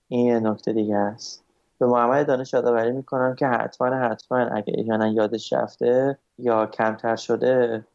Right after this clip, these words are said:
اون خاطرات روزانه‌اش یا خاطرات هرچند یک خودش رو کماکان ادامه بده به نوشتن دفتر خاطراتش، که اینا بعداً برای بعدش بمونه که برگرده بخونه. اه، به محمد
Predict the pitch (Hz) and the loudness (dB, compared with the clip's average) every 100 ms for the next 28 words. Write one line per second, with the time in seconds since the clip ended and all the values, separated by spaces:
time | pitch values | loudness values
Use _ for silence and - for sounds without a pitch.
0 | _ - 123 127 127 - _ _ - 123 | _ -2 0 0 -2 -8 _ _ -4 -2
1 | 110 - 110 113 120 - 123 120 120 117 | 0 0 0 0 0 -2 0 2 2 -2
2 | _ 117 113 110 104 117 117 117 110 120 | _ -6 -2 0 -2 -2 -2 -2 -2 -4
3 | - 117 - 117 113 110 - 110 110 110 | -2 -4 -4 -6 -6 -8 -6 -4 -4 -2
4 | 123 120 123 - 110 107 - 123 127 113 | -4 -2 -4 -2 -2 -2 -2 -2 -2 -2
5 | 120 131 127 107 104 107 98 - - - | -2 0 0 -2 -6 -6 -6 -6 -6 -6
6 | - _ - 110 107 113 107 - - - | -6 _ -4 -4 -2 -4 -4 -4 -2 -2
7 | - - - - _ _ 127 113 113 110 | -4 -8 -20 -20 _ _ -6 -4 -4 -6
8 | - 120 113 113 107 110 110 110 117 113 | -8 -4 -2 0 0 0 0 0 0 0
9 | 117 - 131 131 113 104 - 110 107 110 | -4 -4 -2 -2 -4 -4 -2 0 0 -2
10 | 107 110 104 - - - 123 - _ 127 | -4 -4 -4 -6 -6 -8 -8 -16 _ -2
11 | 120 120 123 123 123 123 120 120 120 120 | 2 2 2 2 2 2 2 2 0 -2
12 | _ _ 147 156 156 156 170 180 180 175 | _ _ 0 2 2 2 2 2 0 0